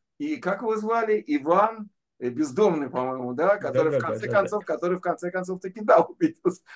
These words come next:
Speaker 1: Поэтому я бы не стал так однозначно писать, это чревато.
Speaker 2: Спасибо,
Speaker 1: Да.
Speaker 2: спасибо, Натан.
Speaker 1: Окей.
Speaker 2: Спасибо.
Speaker 1: Окей.
Speaker 2: Хорошо.
Speaker 1: Спасибо.
Speaker 2: Огромное спасибо, Андрей, Натан и все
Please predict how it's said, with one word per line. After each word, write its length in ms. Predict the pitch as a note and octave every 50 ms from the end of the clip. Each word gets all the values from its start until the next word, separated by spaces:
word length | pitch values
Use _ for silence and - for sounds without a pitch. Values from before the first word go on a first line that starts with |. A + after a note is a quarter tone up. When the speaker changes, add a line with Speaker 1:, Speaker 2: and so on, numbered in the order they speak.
| -
Speaker 1:
Поэтому 260 | - D#3+ F#3+ F#3+ F3+ - - -
я 260 | E3+ E3 A3 B3 C#4
бы 120 | C#4 D4 C4+
не 120 | C4 C4
стал 300 | A#3 - - C4+ C#4 C4+
так 160 | B3 A3+ -
однозначно 760 | A3+ A3 F#3 A3 G#3+ G3+ F3+ G#3 A3 G#3+ G3+ G#3 G#3 G#3 G3
писать, 380 | - F#3 F3+ - F3 C#3+ C3 D#3
это 180 | D#3 - F#3
чревато. 460 | F3+ - F3 E3+ D3 B2 C3 B2+ B2 -
Speaker 2:
Спасибо, 680 | - - - D3 D3 C#3 C3 C3+ - A2 G2+ G2 G#2 -
Speaker 1:
Да. 100 | E3 D#3+
Speaker 2:
спасибо, 500 | - - D#3 E3+ - - B2 G#2+ G#2+ A2 G#2
Натан. 340 | G2+ G2 F#2 - - F#2 F#2
Speaker 1:
Окей. 440 | A3 A#3 A#3 A3+ G#3 F#3+ F#3 F#3 - _ _ _
Speaker 2:
Спасибо. 420 | - A#2+ A#2+ B2 G3+ F#3 D#3+ D3
Speaker 1:
Окей. 220 | - - - B2+ - - _ _ _ _ _ _ -
Speaker 2:
Хорошо. 480 | - D#3+ F3 E3+ - C#3+ A2 - - - - _ _ -
Speaker 1:
Спасибо. 300 | - - - F3 F3 F#3
Speaker 2:
Огромное 340 | F3+ G3 F#3 E3+ E3 D#3+ C#3+
спасибо, 540 | - - D3 C#3 - A3+ A#3 G3+ F3 D3+ C#3
Андрей, 240 | C#3 D3+ D#3 D3 C#3+
Натан 360 | D3+ F3+ G3+ F#3+ F3 D3 C3
и 60 | B2+
все 380 | A#2+ - - D3+ - - -